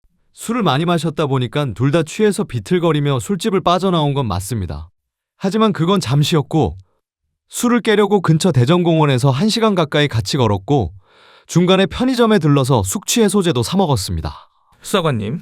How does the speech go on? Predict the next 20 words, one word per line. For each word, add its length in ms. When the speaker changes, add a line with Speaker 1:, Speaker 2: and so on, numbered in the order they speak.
Speaker 2:
대전공원 520
방범용 540
씨씨티비랑 760
근처 360
대전 280
편의점 380
씨씨티비 460
확인을 380
부탁드립니다. 800
편의점 340
씨씨티비는 880
가게 320
주인분께 640
백업 360
요청해 340
놔서 460
수사관님께서 800
가면 460
건네줄 440
겁니다. 480